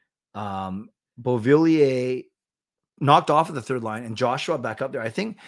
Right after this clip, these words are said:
I think the Suter, Garland, Beauvillier line was too small, quite frankly. So they need some size up there. So now you had Suter between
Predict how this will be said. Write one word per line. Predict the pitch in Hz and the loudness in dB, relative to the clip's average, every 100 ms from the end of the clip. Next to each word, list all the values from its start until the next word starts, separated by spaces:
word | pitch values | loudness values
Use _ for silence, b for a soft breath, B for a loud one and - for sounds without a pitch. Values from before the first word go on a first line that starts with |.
| B B | B B
I | 139 | 0
think | 214 | 2
the | 226 | 2
Suter, | - 160 170 175 | 2 4 4 4
Garland, | 143 131 139 143 | 4 4 4 0
Beauvillier | 113 120 123 | 0 0 0
line | 123 117 | -2 -4
was | 101 | -6
too | - 123 | -6 -6
small, | - 123 107 104 | -6 -6 -8 -6
quite | 113 104 | -8 -10
frankly. | - 92 92 | -14 -14 -12
So | - | -8
they | 127 | -4
need | 131 156 | 0 -2
some | 165 | -2
size | 143 135 131 | 0 0 0
up | 135 | -2
there. | 117 110 b b b | -4 -6 b b b
So | - | -2
now | 135 143 | 4 6
you | 151 | 6
had | 127 | 2
Suter | - - 165 170 170 | -2 2 6 6 6
between | 147 - 147 139 131 - | 2 0 0 0 -2 -6